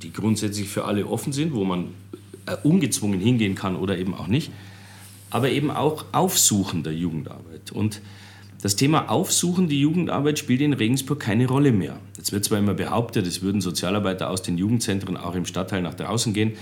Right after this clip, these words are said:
Das weiß ich noch aus meiner Zeit, das geht aus Kapazitätsgründen gar nicht, es findet nicht statt. Und schon gar nicht im Innenstadtbereich.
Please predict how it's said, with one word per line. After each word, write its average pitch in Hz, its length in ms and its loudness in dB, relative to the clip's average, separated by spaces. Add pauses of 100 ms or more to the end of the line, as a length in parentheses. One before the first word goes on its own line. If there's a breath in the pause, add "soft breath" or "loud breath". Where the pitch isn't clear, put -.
(340 loud breath)
Das - 160 -4
weiß 80 180 -2
ich 90 80 0
noch 87 100 -2
aus 87 140 -2
meiner 92 260 -2
Zeit, 90 320 -2
das - 120 -4
geht 92 180 -4
aus - 160 -2
Kapazitätsgründen - 960 -6
gar 78 140 -6
nicht, 82 140 -6
es - 40 -6
findet - 300 -2
nicht - 200 -4
statt. - 220 -4 (800 loud breath)
Und 139 140 6
schon 123 220 2
gar 104 260 4
nicht 202 360 0
im 147 160 2
Innenstadtbereich. 165 920 0